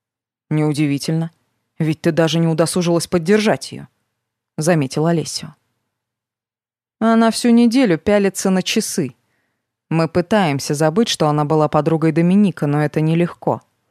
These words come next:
Она должна попытаться стать такой, как мы». Олесио ударил кулаком по столу. «Она старается».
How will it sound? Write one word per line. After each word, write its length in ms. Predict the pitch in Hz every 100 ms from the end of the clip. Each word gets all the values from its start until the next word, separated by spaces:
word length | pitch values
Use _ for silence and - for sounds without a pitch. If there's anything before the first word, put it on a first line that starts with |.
| _ _ -
Она 280 | 156 170 165
должна 520 | 165 170 175 196 165
попытаться 640 | 131 143 151 196 208 - 143
стать 340 | - 151 -
такой, 320 | 151 - 165
как 320 | 160 - 160 -
мы». 340 | 151 131 113 _ _ _ _ _ _ _ _ _ _ _ _ _ _ _ -
Олесио 540 | 156 190 190 - 147
ударил 340 | 143 165 156
кулаком 440 | - 156 151 160 156
по 160 | 180
столу. 380 | 147 - 117 147 _ _ _ _ _ _ _ _
«Она 240 | 160 165 160
старается». 800 | - 190 196 180 131 - -